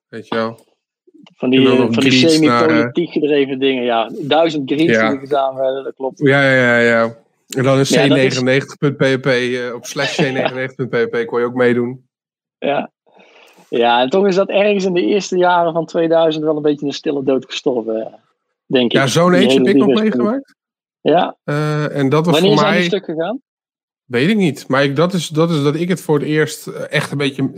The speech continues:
Speaker 1: ja, ik wist wel dat er defacements waren, maar ik wist niet dat er iemand het überhaupt bijhield. Ehm, ja. Ik zie, nou trouwens, je kan, eh, ik, het laatste artikel wat ik op Zone Age zie is tweeduizend veertien.
Speaker 2: Zo,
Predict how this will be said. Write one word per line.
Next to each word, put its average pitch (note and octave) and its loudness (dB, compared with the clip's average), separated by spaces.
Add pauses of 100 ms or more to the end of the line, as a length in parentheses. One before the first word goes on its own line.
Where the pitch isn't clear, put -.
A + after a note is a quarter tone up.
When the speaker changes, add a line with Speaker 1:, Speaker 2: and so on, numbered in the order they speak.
Speaker 1:
ja, C3+ -4 (300)
ik A#2 -14
wist C#3 -4
wel C#3+ 0
dat A#2+ -6
er B2+ -4
defacements C3 0
waren, A2+ 2
maar B2+ 2
ik B2+ 0
wist B2 0
niet C#3 0
dat C#3+ 2
er D3+ 2
iemand D3 2
het - -6
überhaupt C#3+ 2
bijhield. C3 0 (1040)
Ehm, B2 0 (1500)
ja. A2+ -10 (180)
Ik - -20
zie, C#3 2
nou B2+ 2
trouwens, B2 0
je C#3 -6
kan, C3+ 0
eh, C3 0
ik, C#3 -2
het D3+ -8
laatste D#3+ 0
artikel F#3 0
wat F3+ 0
ik F3 -6
op - -20
Zone D#3+ 2
Age D#3 2
zie D3+ -4
is C#3+ -6
tweeduizend C#3 -4
veertien. D#3 -4 (840)
Speaker 2:
Zo, G3 0